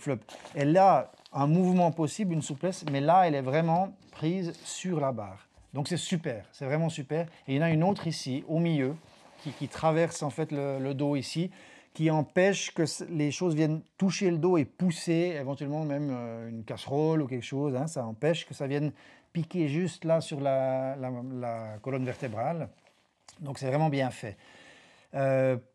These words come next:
moi, personnellement, j'ai une épaule qui est un tout petit peu plus basse que l'autre. Et en fait, le, c'est vraiment génial parce qu'on pose la ceinture, on, on applique le, le sac à dos avec un peu de poids dedans. Puis en fait, on vient poser délicatement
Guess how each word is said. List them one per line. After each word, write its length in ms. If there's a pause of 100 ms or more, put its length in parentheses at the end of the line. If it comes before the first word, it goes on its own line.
(140)
moi, 460
personnellement, 640
j'ai 100
une 140
épaule 440
qui 200
est 120
un 120
tout 220
petit 180
peu 120
plus 160
basse 420
que 100
l'autre. 500 (340)
Et 80
en 120
fait, 280
le, 360
c'est 160
vraiment 320
génial 340
parce 140
qu'on 180
pose 480
la 120
ceinture, 800
on, 300 (100)
on 220
applique 460
le, 260
le 120
sac 220
à 100
dos 200
avec 180
un 100
peu 120
de 60
poids 180
dedans. 340 (360)
Puis 80
en 80
fait, 200
on 140
vient 320 (140)
poser 420
délicatement 880